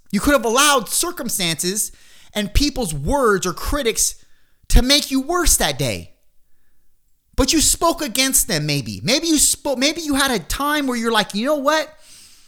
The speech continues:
No, I'm speaking against that person that talked bad about me, that, that critiqued me in a way that was unfair.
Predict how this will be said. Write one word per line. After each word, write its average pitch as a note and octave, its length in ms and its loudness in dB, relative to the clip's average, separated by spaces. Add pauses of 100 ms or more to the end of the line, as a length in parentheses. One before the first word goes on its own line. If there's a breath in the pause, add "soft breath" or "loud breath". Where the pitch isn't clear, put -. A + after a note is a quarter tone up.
(260 loud breath)
No, C3+ 540 4 (520)
I'm E3+ 80 -2
speaking C4+ 400 0
against G#3 560 2
that G#3+ 200 2
person A#3 340 0
that G#3 260 -8
talked G#3 340 4 (200)
bad G#3+ 260 6
about A3+ 300 2
me, A3+ 260 0 (300 loud breath)
that, E3 320 -4
that D#3 180 2
critiqued - 500 0
me C4 140 -4
in B3 60 -2
a A#3 60 2
way G#3+ 360 0
that F#3 160 -4
was D3+ 180 -2 (100)
unfair. A#3+ 760 2